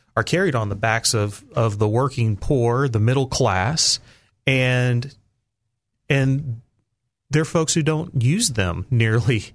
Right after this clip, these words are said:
<laughs> to the level that they should. They're not getting their money's worth. So that's what we think government needs to really consider. Is it a necess-, is it necessary for us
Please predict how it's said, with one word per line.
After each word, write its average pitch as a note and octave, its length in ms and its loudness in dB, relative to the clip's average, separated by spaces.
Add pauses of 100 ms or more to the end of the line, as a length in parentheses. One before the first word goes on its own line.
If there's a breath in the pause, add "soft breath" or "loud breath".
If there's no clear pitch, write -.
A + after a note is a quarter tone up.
<laughs> - 180 -20
to - 100 2
the B2 120 2
level A#2 360 0
that G#2 160 -6
they G#2 120 2
should. G#2 180 0
They're B2 100 2
not F3 160 0
getting F3+ 140 0
their C3+ 120 4
money's A#2+ 360 2
worth. - 260 -10 (280)
So A#2 400 2 (460 loud breath)
that's E3 220 2
what A2+ 120 0
we B2+ 160 2
think A#2+ 320 -2
government C#3+ 340 0
needs A#2+ 240 2
to A2 120 0
really D3 280 2
consider. A#2+ 520 0 (180)
Is D3+ 220 2
it D#3 100 2
a C3 80 2
necess-, C3 560 0
is C#3 140 0
it D#3+ 120 -2
necessary A#2+ 760 0
for - 260 -2
us G#2+ 480 0